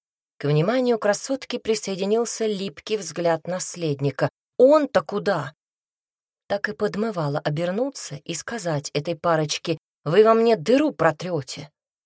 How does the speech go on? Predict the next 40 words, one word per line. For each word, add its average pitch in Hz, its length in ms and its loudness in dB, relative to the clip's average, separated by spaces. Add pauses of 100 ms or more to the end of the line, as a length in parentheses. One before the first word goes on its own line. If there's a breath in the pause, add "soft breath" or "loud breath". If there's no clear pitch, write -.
(420)
Но 165 80 6
я 185 140 6
смиренно 208 480 -2
шла 185 240 -2
рядом 170 260 0
с 151 80 -6
будущим 160 460 -4
мужем, 175 400 -2 (160)
опустив 165 560 -4
глаза 151 320 2
в - 140 -12
пол, 247 260 0 (300)
всеми 185 320 -4
силами 214 500 -6
изображая 180 560 -2
из - 200 -8
себя 180 260 -4
покорную 190 600 0
невесту. 190 640 -6 (720)
А - 120 0
тем 175 180 -6
временем 190 600 2
размышляла 180 600 0
на 190 140 -2
тему, 214 480 -2 (440)
не 170 140 2
загостилась 208 760 0
ли 156 80 -2
я 151 140 0
в 139 40 -4
этом 160 300 0
мире. 156 340 -8 (760)
Но 180 120 0
в - 60 -8
самом 151 500 -2
деле, 143 280 -2
пора 160 280 4
бы 175 100 -2
уже 180 120 0
возвращаться. 175 880 2